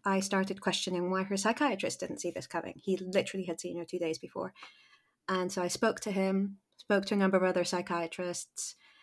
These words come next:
and they all just kept coming back to me with the same thing, which was basically saying, "Well, as mental health professionals, we're taught to observe and we're taught to ask questions. Um, but ultimately,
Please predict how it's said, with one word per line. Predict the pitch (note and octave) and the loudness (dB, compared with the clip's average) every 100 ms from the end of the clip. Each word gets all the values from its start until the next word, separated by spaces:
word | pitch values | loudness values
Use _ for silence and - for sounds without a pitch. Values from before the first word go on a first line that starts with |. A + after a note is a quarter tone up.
| _ - | _ -6
and | F#3+ F#3 F#3 | -2 0 0
they | F#3 G3+ | 6 8
all | A3+ | 8
just | A#3+ A#3+ | 6 4
kept | - - - | 0 -4 -2
coming | G3+ G3 | 4 6
back | G3 - | 6 4
to | - | 0
me | F#3+ F#3 F#3 F3+ | 0 2 0 -2
with | F#3 | -2
the | F#3+ | 0
same | F#3 F#3 | 0 0
thing, | G3 A#3 G#3 - | 0 -2 -2 -4
which | F#3+ G3 G3 | -6 -6 -6
was | F#3+ | -4
basically | - F#3 G3 F#3 | -2 -2 -2 -2
saying, | F#3+ F3 F3 E3+ F3 E3 | -2 -2 -2 -2 -6 -6
"Well, | F3+ E3+ E3 - - _ _ - | 0 2 0 -4 -20 _ _ -2
as | G3 | 0
mental | G#3+ G3+ | 2 4
health | G3+ G3 | 4 2
professionals, | G3+ G3 - - F3+ F3 G#3+ B3+ - - _ _ | 2 2 0 -2 -4 -2 -2 -2 -6 -14 _ _
we're | G#3 F#3+ | -2 0
taught | - F#3+ - - - | 2 4 2 -2 -4
to | G3 | 0
observe | F#3 F#3+ G3+ B2+ A#3 C4 - _ - | 2 4 4 4 2 -4 -14 _ -8
and | F#3 | -4
we're | F3+ | -2
taught | - - | -4 -4
to | E3 | -2
ask | E3 - | -2 0
questions. | C#4 C4 - D3 - G3 - - _ _ _ _ _ - | 0 0 0 -2 -4 -6 -8 -12 _ _ _ _ _ -4
Um, | F#3+ F3+ | -2 0
but | F3 - | 0 4
ultimately, | B3+ B3 F3+ - E3 D3+ G#3 | 4 4 0 -2 -2 -2 -4